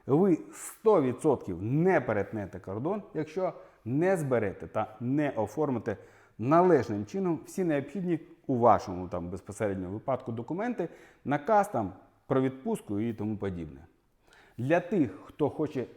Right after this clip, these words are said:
виїхати у відпустку за кордон, а також для сорока інших категорій військовозобов'язаних, я розробив зручну та інформативну інструкцію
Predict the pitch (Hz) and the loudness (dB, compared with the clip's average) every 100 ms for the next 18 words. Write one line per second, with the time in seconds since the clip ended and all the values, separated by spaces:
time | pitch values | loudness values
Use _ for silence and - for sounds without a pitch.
0 | - 92 95 170 180 107 - - - 80 | -18 -12 -2 0 2 0 -4 -12 -10 -12
1 | - _ _ 123 120 - 127 - 92 90 | -12 _ _ 0 0 -2 -6 -6 -6 -2
2 | 95 113 113 147 160 156 - - 127 123 | -2 -2 -2 -2 -4 -6 -8 -2 -2 -2
3 | 110 131 135 - - _ - 151 160 143 | 0 2 0 -2 -20 _ -4 0 0 0
4 | 117 - 147 123 98 - 101 101 110 95 | -2 0 -2 -2 -6 -6 -4 -2 0 0
5 | 87 92 - 95 87 90 117 156 202 175 | -2 -6 -6 -6 -6 -6 -6 -2 -2 -4
6 | 175 180 180 185 170 147 151 151 143 127 | -6 -2 4 6 6 2 2 2 0 0
7 | 117 160 156 208 214 202 - - 185 175 | 0 0 0 -2 -2 -4 -12 2 4 4
8 | 156 147 143 139 156 147 143 110 127 127 | 0 0 0 0 2 0 0 -6 -4 -4
9 | - 107 | -2 -4